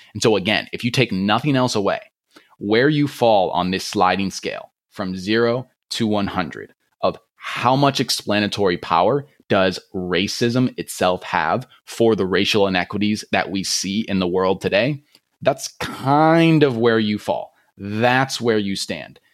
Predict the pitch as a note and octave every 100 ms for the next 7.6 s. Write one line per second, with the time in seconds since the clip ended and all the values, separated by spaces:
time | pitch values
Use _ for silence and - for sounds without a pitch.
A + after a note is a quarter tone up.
0 | _ _ A2+ A2 A2 G#2+ - F#2+ A2 A2+
1 | A#2+ - A2 G#2 G#2 - G#2+ G#2 G#2+ A2
2 | - G#2 - B2+ A#2+ G#2+ G2 G#2+ F#2+ F#2+
3 | C#2 E2 G#2+ G2+ G2+ A2 G#2 G#2+ - G2
4 | B2+ A#2+ C#3+ F#3+ G#3+ _ _ _ - A2
5 | A#2 B2+ B2 - G#2 G2 F2+ F#2+ D#2 -
6 | A#1 G1+ - - - C3 B2+ A2+ A#2 C#3
7 | F3+ G3 A2+ B2+ -